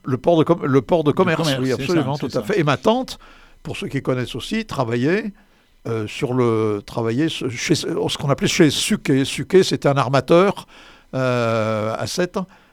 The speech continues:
Speaker 1: euh, qui faisait, euh, qui faisait du commerce et qui gérait des bateaux, euh, de, il n'était pas armateur, mais il gérait des bateaux, lui, pa-, particulièrement. Et il y avait une compagnie qui m'a toujours fait rêver, qui était ici.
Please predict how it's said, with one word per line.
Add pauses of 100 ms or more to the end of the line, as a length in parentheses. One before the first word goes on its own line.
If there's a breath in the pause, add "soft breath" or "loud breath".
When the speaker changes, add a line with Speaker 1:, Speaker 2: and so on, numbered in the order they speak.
(140 soft breath)
Speaker 1:
euh,
qui
faisait,
euh,
qui
faisait
du
commerce
et
qui
gérait
des
bateaux,
euh,
de,
il
n'était
pas
armateur,
mais
il
gérait
des
bateaux,
lui,
pa-, (120)
particulièrement. (120)
Et
il
y
avait
une
compagnie
qui
m'a
toujours
fait
rêver,
qui
était
ici.